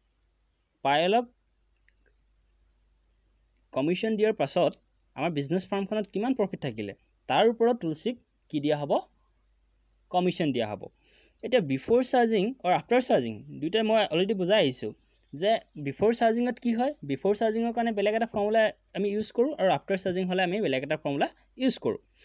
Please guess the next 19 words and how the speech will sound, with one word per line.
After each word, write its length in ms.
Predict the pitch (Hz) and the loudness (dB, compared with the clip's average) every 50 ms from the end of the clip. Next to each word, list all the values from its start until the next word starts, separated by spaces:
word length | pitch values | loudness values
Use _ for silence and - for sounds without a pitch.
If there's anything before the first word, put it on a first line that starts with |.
| - - - - - _ _ _ _ _ _ _ _ _ _ _ _ - _ - | -20 -20 -20 -20 -20 _ _ _ _ _ _ _ _ _ _ _ _ -18 _ 0
চ' 140 | 233 208 135 117 | 2 2 2 2
বিফ'ৰ 280 | 123 123 - 202 214 247 247 - | -2 -4 0 2 2 2 4 4
চাৰ্জিং 240 | 247 233 220 240 254 | 2 4 4 2 2
কমিশ্যন 460 | 247 202 170 180 202 196 - 233 233 233 | 2 2 2 2 2 0 2 0 0 0
টু 120 | - 233 202 | 0 -2 -2
দ্য 60 | 220 196 - | -2 -2 0
তুলসী 240 | 226 214 - 180 147 135 | -2 -2 0 -2 -2 -2
কৈছে 160 | 120 123 113 | -2 -2 -2
ইয়াত। 140 | 107 - _ _ _ _ _ _ _ _ | -4 -4 _ _ _ _ _ _ _ _
কমিশ্যন 460 | - - - 190 214 214 - 254 262 240 151 - | -2 -2 0 0 0 0 0 -2 -2 -2 -4 -6
আফটাৰ 200 | - - 202 208 - | 0 0 0 2 2
চাৰ্জিং 240 | 220 214 208 226 233 226 - | 0 0 2 0 0 2 2
কম-, 200 | 185 175 170 - - 98 | 0 0 0 -4 -4 -4
আ, 40 | 143 139 139 - | -4 -4 0 0
কমিশ্যন 380 | 147 151 180 190 - 226 220 220 | 0 0 0 0 0 -2 -2 -2
টু 40 | 220 - - | -2 0 2
পায়েল, 200 | 147 160 202 294 370 _ _ _ _ _ _ _ - - | 2 4 4 2 0 _ _ _ _ _ _ _ -4 0
পায়েলক 340 | 139 147 170 185 214 233 233 - | 0 2 2 4 2 2 2 0
কমিশ্যন 280 | 170 160 165 - 208 202 | -2 -2 0 0 -2 -2